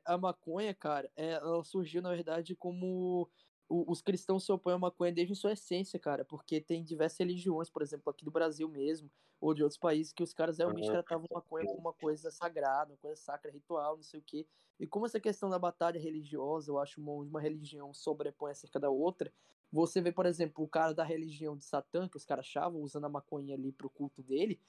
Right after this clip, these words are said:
Speaker 1: os caras falam, pô, essa porra é, entendeu?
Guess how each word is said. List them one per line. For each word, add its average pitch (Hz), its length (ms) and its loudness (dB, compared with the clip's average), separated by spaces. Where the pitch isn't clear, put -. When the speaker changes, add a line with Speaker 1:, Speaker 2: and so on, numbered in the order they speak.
Speaker 1:
os - 60 -20
caras 185 200 2
falam, 196 180 2
pô, 180 220 2
essa - 180 -4
porra 160 400 -2
é, 202 720 -2
entendeu? 160 460 -4